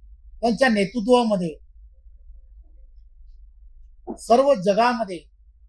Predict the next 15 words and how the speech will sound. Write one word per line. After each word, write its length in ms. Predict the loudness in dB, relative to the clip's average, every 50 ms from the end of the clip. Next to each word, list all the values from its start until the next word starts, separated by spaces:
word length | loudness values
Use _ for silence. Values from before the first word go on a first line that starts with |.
| -20 -20 -14
भारताची 540 | -8 -4 -2 -2 0 0 0 0 0 -2 -6
भूमिका, 480 | -6 -4 -4 -4 -4 -4 -2 -2 0 0
आपली 300 | 0 -2 -4 -8 -8 -6
भूमिका 440 | -4 -2 -2 -2 -2 0 0 -2 -2 -2 -6 -16 -20 -20 -20 -20 -20 -20 -20 -20 -20 -20 -20 -20 -20 -20 -20 -20 -20 -8 -4
हे 60 | -2
मांडण्याचा 480 | 0 0 2 2 2 2 0 0 -2 -4
प्रयत्न 420 | -2 -2 -2 -4 -4 -4 -6 -8
करतायत. 1600 | -8 -8 -10 -12 -12 -14 -14 -14 -16 -20 -20 -20 -20 -20 -20 -20 -20 -20 -20 -20 -20 -20 -20 -20 -20 -20 -20 -20 -20 -20 -20 -18 -18 -18 -18 -20 -20 -20 -16 -6 -2
आणि 140 | 0 2 2
अकरा 340 | 2 0 -2 0 0 2
वर्षामध्ये 680 | 2 2 0 -2 -2 -2 -2 0 0 0 -2 -2 -4 -6 -8 -12 -20 -20 -20 -20 -20 -20 -20 -20 -20 -20 -20 -20 -20 -20 -20 -20 -20 -20 -20 -20 -20 -20 -20 -20 -20 -20 -20 -20 -20 -20 -20 -20 -20 -20 -20 -20 -20 -20 -20 -20 -20 -20 -20 -20 -20 -20 -18 -4
भारतीय 400 | 0 0 2 2 2 2 0 2
जनता 260 | 2 0 2 2 2
पार्टीच्या 460 | 2 2 0 -2 -2 -4 -4 -4 -4
नेतृत्वाने 680 | -4 -4 -6 -10 -10 -12 -10 -2 0 0 0 0 -4 -10